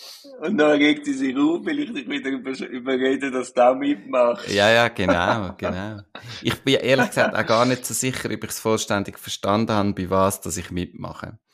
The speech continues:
Speaker 2: Ähm, also was, <laughs> nein, ich habe das, es ist mir immer wieder in den Sinn gekommen.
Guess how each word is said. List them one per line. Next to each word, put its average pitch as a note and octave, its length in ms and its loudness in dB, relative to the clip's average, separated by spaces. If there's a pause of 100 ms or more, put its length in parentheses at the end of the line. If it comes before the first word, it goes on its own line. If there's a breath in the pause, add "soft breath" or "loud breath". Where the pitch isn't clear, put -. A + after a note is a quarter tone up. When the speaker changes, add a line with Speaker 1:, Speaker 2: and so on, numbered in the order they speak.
(560 loud breath)
Speaker 2:
Ähm, F#2 400 0
also F#2+ 220 -4
was, - 320 -4
<laughs> - 840 -4
nein, C3+ 140 2
ich - 80 -4
habe - 160 2
das, C3 140 0
es C3 180 2
ist - 20 0
mir D3+ 240 4
immer E3 180 2
wieder E3+ 200 2
in D3 100 2
den - 20 0
Sinn F3+ 260 0
gekommen. B3+ 320 -2